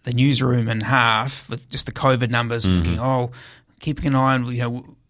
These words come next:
Speaker 1: mid-central numbers, maybe when, maybe when they get to a hundred,"
Speaker 2: Yep.
Speaker 1: sort of thing. And you look at the numbers now and it's just, um, it just seems so long ago.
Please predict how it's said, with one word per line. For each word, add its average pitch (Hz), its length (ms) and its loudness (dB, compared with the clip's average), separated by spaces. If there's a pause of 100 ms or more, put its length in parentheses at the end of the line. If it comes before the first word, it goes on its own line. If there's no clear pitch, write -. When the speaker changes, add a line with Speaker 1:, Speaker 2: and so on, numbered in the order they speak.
(240)
Speaker 1:
mid-central 127 680 0
numbers, 120 400 2
maybe 120 260 2
when, 127 300 -2
maybe 139 180 2
when 127 120 2
they 117 80 -2
get 113 180 -8
to 120 160 -6
a - 20 -4
hundred," 180 560 -2
Speaker 2:
Yep. 95 280 2
Speaker 1:
sort - 120 -8
of 135 80 -4
thing. 170 260 2
And 127 380 0 (160)
you 147 140 0
look 160 140 0
at 143 80 0
the 131 80 -2
numbers 123 340 0
now 120 300 2
and 117 100 -4
it's - 160 -4
just, - 260 -2
um, 110 200 -4
it 123 120 -8
just - 300 0 (140)
seems 123 240 0
so 117 100 0
long 117 220 -6
ago. 131 240 -4